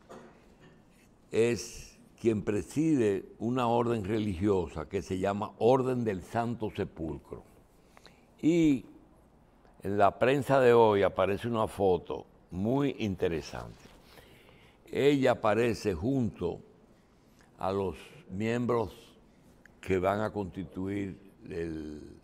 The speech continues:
la Orden del Santo Sepulcro, pero nos llama la atención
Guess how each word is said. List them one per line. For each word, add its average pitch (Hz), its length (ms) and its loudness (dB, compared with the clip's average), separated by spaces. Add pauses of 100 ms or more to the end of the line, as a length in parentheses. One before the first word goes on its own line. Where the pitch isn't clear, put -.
la 82 160 -4
Orden 101 440 0
del 80 160 -6
Santo 101 360 -6
Sepulcro, 98 680 -4 (680)
pero 127 240 -2
nos 127 180 -4
llama 160 280 -2
la 180 80 -2
atención 123 720 0